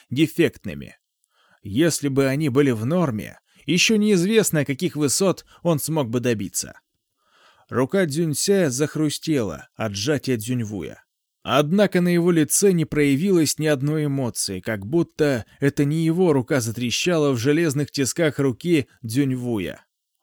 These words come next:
Он улыбнулся и повторил: «Не могу сказать наверняка, но попытаться стоит». Похоже, Цзюньвуй вдруг пришел в себя и быстро отпустил свою руку. Глядя на собственную руку,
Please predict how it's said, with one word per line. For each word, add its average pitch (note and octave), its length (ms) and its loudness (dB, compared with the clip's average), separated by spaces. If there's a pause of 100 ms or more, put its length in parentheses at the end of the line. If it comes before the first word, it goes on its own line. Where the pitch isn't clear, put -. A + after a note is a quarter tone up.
Он B2+ 220 -2
улыбнулся A#2+ 600 -2
и C3 40 0
повторил: C#3 680 -4 (840)
«Не C3 220 -6
могу E3+ 320 2
сказать E3 380 0
наверняка, E3 800 0 (200)
но C#3 280 0
попытаться E3 600 0
стоит». A2 580 -4 (680)
Похоже, D3+ 480 0
Цзюньвуй D3+ 480 2
вдруг D#3 320 0
пришел E3+ 380 0
в B2 80 -4
себя F3 320 2
и C#3 60 2
быстро D#3+ 400 0
отпустил D#3 680 -2
свою C3+ 320 0
руку. G#2 380 -8 (840)
Глядя D#3+ 520 0
на F3 120 2
собственную D#3 720 0
руку, C3 380 0